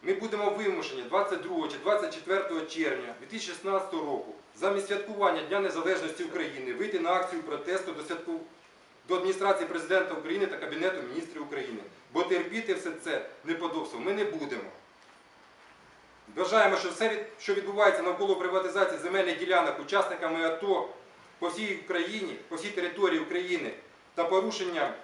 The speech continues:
наших законних прав посадовим особам Держгеокадастру України навмисним збуренням учасників ато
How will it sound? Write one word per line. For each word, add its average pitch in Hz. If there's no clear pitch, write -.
наших 202
законних 185
прав 190
посадовим 175
особам 165
Держгеокадастру 170
України 160
навмисним 202
збуренням 165
учасників 143
ато 202